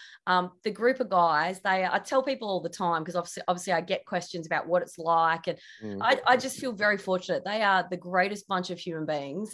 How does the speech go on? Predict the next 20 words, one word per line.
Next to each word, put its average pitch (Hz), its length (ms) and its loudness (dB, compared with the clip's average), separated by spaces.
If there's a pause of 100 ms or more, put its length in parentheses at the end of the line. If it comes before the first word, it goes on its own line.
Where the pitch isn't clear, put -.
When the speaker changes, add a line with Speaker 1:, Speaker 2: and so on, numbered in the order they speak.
(140)
Speaker 1:
who 175 340 2 (400)
bring 214 180 2
me 202 120 0
so 208 200 2
much 196 320 2
joy 185 320 2
every 180 300 0
day. 170 340 2
And 175 120 2
I 233 80 2
think 302 280 -6
hopefully 269 460 2
I 202 200 4
reflect 190 480 -2
that 180 140 0
in 170 120 -2
giving 160 260 -6
back 143 220 -2
to - 100 -18
them 147 240 -6